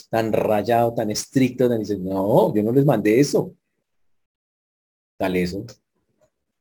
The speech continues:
Pues salgan del mundo a las cuevas a ver si no se junten con la gente.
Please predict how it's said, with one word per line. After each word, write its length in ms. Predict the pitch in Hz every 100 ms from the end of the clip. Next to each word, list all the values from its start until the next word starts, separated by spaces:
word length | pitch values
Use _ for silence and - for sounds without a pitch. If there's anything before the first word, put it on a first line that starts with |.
| _ _ _
Pues 100 | -
salgan 300 | 113 202 233 196
del 120 | 143
mundo 240 | 190 220
a 20 | 202
las 160 | 160
cuevas 320 | - 220 208
a 60 | 160
ver 180 | 165 190
si 260 | 180 156 143 - -
no 280 | 190 185
se 60 | 190
junten 280 | 190 190 190
con 100 | 190
la 80 | 131
gente. 320 | 151 151